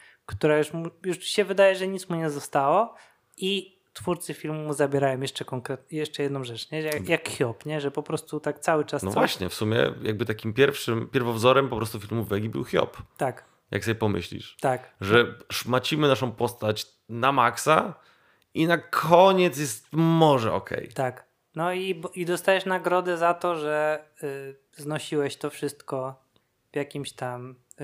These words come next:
Speaker 1: y, skupieniu.
Speaker 2: Mhm.
Speaker 1: Mm. No ja
Speaker 2: Jezu,
Speaker 1: myśl-
Speaker 2: czy, czekaj, czy my mamy wniosek, że Pan Bóg z Biblii
Speaker 1: Mhm.
Speaker 2: jest Patrykiem Wegą?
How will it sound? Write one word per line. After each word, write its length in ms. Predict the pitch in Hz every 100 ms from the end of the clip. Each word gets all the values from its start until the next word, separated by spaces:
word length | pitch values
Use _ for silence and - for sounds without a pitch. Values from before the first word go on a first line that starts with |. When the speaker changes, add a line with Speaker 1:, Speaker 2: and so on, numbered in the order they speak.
| 131 127
Speaker 1:
y, 40 |
skupieniu. 520 | 127 - 139 131 120 120 -
Speaker 2:
Mhm. 320 | 95 90 87 92 _
Speaker 1:
Mm. 360 | 139 135 135 143 _ _ _ _ _ - - -
No 100 | 165
ja 80 | 185
Speaker 2:
Jezu, 120 | 220
Speaker 1:
myśl- 180 | 78 - - -
Speaker 2:
czy, 120 | -
czekaj, 260 | - 120 -
czy 120 | -
my 200 | 139 302
mamy 260 | 262 156 139
wniosek, 440 | 113 117 123 107
że 360 | 98 104 104 101 - _ _ _ _ _ _ _ _
Pan 260 | 123 135 139
Bóg 400 | 101 107 - - _
z 100 | 95
Biblii 640 | 90 107 95 95 98 - -
Speaker 1:
Mhm. 260 | 147 135 107
Speaker 2:
jest 200 | 107 - _ -
Patrykiem 500 | 107 101 104 107 98
Wegą? 420 | 101 107 131